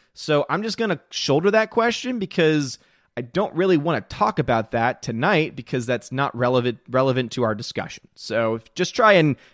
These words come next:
tighten that up a little bit, man, because I know that sometimes we talk about a lot of different things, a lot of different time, but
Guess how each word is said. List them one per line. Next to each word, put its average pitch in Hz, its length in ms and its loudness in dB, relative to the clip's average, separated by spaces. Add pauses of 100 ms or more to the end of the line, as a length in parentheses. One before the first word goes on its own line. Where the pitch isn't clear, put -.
tighten 190 240 4
that 165 160 4
up 151 140 4
a 143 40 4
little 131 220 2
bit, 107 160 0
man, 110 260 -2
because 113 440 -2 (260)
I 143 100 2
know 185 160 6
that 175 140 2
sometimes 175 340 2
we 147 80 -6
talk 156 200 2
about 143 200 4
a 123 40 2
lot 147 200 4
of 151 40 2
different 143 200 -2
things, 143 260 0
a 123 60 -4
lot 131 160 0
of 135 60 0
different 123 240 -2
time, 147 260 2
but 120 220 -2